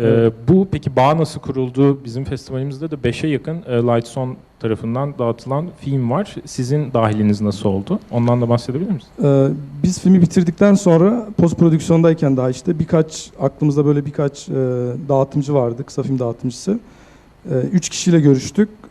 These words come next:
Speaker 1: Yani Lightson bir şekilde karşılıklı uyuştuk yani hani böyle, e, hani hem böyle iyi şeyler duymuştuk onlarla ilgili.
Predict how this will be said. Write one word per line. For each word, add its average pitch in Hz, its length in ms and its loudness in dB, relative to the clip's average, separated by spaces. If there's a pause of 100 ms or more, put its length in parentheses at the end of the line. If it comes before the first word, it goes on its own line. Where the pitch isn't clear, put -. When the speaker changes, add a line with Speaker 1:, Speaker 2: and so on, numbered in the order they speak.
(180)
Speaker 1:
Yani 160 180 -2
Lightson 165 380 2
bir 156 60 -2
şekilde 165 680 -2
karşılıklı 139 520 -2
uyuştuk 151 460 -2
yani 123 140 0
hani 123 180 0
böyle, 131 240 4 (680)
e, 127 360 -2
hani 135 180 0 (260)
hem 156 200 4
böyle 151 200 4
iyi 156 200 2
şeyler 160 340 2
duymuştuk 143 380 0
onlarla 127 400 0
ilgili. 131 480 -2